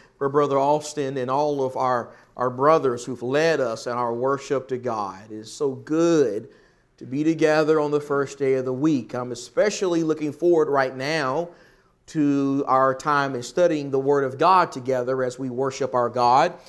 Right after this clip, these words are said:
And I'm going to invite you to please go back with me to where our scripture reading came from this morning in First Kings chapter three. And I want to highlight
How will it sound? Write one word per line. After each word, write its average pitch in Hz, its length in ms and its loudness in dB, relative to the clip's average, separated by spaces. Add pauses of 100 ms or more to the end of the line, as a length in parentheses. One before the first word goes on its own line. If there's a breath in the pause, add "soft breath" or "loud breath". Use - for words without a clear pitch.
(280 loud breath)
And 143 100 -2
I'm 156 100 0
going 165 200 4
to 151 60 0
invite 147 580 -2
you 147 220 0
to 139 60 -4
please 156 720 -4
go 139 160 2
back 156 300 2
with 143 160 -6
me 147 240 -2
to 151 160 -8
where 135 240 0
our 127 140 2
scripture 214 380 -6
reading 139 260 -4
came 139 200 -4
from 131 200 -6
this 120 180 -10
morning 139 400 -4 (440 loud breath)
in 139 100 -2
First 180 340 4
Kings 170 340 -2
chapter 160 460 -4
three. 180 680 -4
And 147 80 -2
I 151 40 0
want 170 180 -2
to 127 80 0
highlight 143 840 -2